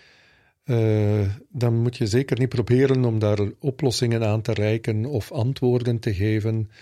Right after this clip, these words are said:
Er zijn, dat is belangrijk. Luisteren is belangrijk. Het stil laten als het stil moet zijn. Eh, een hand vastnemen. Eh, ja.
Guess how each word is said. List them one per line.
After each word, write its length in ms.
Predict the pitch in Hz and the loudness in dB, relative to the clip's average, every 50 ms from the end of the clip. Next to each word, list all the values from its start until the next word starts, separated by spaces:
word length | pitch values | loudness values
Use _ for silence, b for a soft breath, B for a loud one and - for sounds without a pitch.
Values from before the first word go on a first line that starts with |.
| B B B B B B B B B B _ | B B B B B B B B B B _
Er 220 | - 127 113 113 | -4 -2 -2 0
zijn, 440 | 101 - 104 107 113 95 78 73 69 b b b b b _ _ | 0 0 0 0 0 -2 -4 -6 -10 b b b b b _ _
dat 80 | - 107 | -10 -10
is 100 | 98 - | -8 -6
belangrijk. 680 | - 101 98 95 95 92 90 92 90 90 - - - - | -4 -4 -2 -2 -4 -4 -4 -4 -6 -6 -8 -12 -16 -14
Luisteren 720 | - 156 113 113 117 117 117 - - - 104 98 98 98 | -8 -6 -4 -2 -2 -2 -2 -4 -6 -6 -6 -6 -4 -4
is 140 | 95 92 90 | -4 -4 -4
belangrijk. 680 | 92 101 95 92 92 92 95 95 92 92 95 - - b b b b b b b b b b | -4 -4 -4 -4 -4 -4 -4 -4 -6 -6 -8 -10 -14 b b b b b b b b b b
Het 140 | - 131 - | -8 -4 -2
stil 240 | - - - 165 170 | -2 0 0 0 0
laten 520 | 175 151 135 123 120 113 - 113 107 107 | 2 2 0 0 0 -2 -2 -4 -2 -2
als 160 | 110 107 101 101 | -2 -2 -2 -4
het 160 | 107 104 - | -4 -6 -6
stil 580 | - - - 131 127 123 123 117 113 110 104 101 | -8 -4 -2 -2 -2 0 -2 -2 -2 -2 -2 -2
moet 240 | 101 110 139 - - | 0 -2 -2 -2 -4
zijn. 480 | - - 135 107 98 92 87 87 82 b b b _ _ _ _ _ _ _ _ _ _ _ _ - - | -4 -4 -2 -2 -2 -4 -4 -6 -8 b b b _ _ _ _ _ _ _ _ _ _ _ _ -20 -14
Eh, 540 | - 180 123 110 104 101 95 92 92 92 90 87 90 b b b b b b b b _ | -8 -4 -2 0 0 0 0 0 0 0 -2 -2 -4 b b b b b b b b _
een 140 | - 110 | -2 0
hand 260 | 98 98 107 120 117 - | 0 0 0 0 -2 -2
vastnemen. 800 | - 110 95 - - - 98 92 90 90 90 95 95 90 92 101 131 139 | -4 -4 -4 -4 -4 -2 -2 0 0 0 0 0 0 -2 -2 -2 -4 -2
Eh, 460 | 117 101 101 98 98 98 101 101 98 98 b b b b b b b b b b b b b b b b _ _ - 110 101 | -2 -2 0 0 0 0 0 0 -2 -2 b b b b b b b b b b b b b b b b _ _ -6 -4 -2
ja. 340 | 110 113 113 120 120 107 | 0 0 0 0 -2 -2